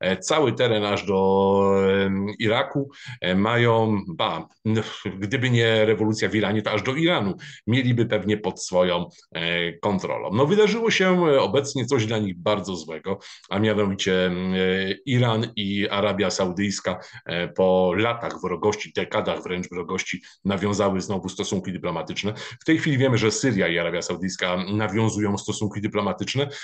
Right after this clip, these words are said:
a zatem wszystko wskazuje na to, że Bliski Wschód, który jest dla nich absolutnie kluczowym, e, miejscem na świecie, wymyka im, czyli Amerykanom, się, e, z rąk. Za chwilę być może okaże się, że Europa Środkowa, która była ciekawą formułą,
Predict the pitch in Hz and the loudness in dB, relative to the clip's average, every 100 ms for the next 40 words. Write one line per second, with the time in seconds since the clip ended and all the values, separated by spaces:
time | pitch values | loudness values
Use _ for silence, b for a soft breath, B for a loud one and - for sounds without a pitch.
0 | B - 113 131 117 117 165 - 120 123 | B -2 2 2 2 0 0 -2 -2 -2
1 | 110 117 113 123 127 117 107 98 135 - | -2 0 0 0 -2 0 -2 -2 -4 -4
2 | 104 - 101 - 110 107 127 123 - - | -8 -6 -8 -4 -4 -2 -2 -2 -4 -2
3 | 147 147 143 110 101 B B - 139 139 | 0 0 0 0 -2 B B -4 0 2
4 | 123 127 107 101 104 104 104 104 110 110 | 2 2 2 2 2 2 2 2 2 0
5 | 104 107 98 95 92 92 92 - 127 123 | 0 -2 0 0 -2 -2 -4 -4 -2 -2
6 | 95 110 120 117 101 101 101 - 123 123 | -2 2 2 2 0 0 -2 -2 0 2
7 | 131 123 107 - 107 107 98 98 104 98 | 0 -4 -6 -4 -2 0 0 -2 -2 -2
8 | 92 85 85 - B B - 87 82 104 | -2 -4 -6 -12 B B -6 -4 -2 0
9 | 92 67 90 95 107 - 170 127 104 123 | 0 -4 -6 -4 -4 -2 -2 -2 -2 0
10 | 123 92 110 110 110 113 101 98 107 - | 0 0 0 0 0 0 0 2 2 2
11 | 90 - 95 - 110 92 B B B - | -2 -4 -4 -2 0 -2 B B B 0
12 | 104 87 101 95 107 120 101 95 104 104 | 2 4 2 2 0 0 0 0 2 2
13 | 107 92 95 | 2 2 2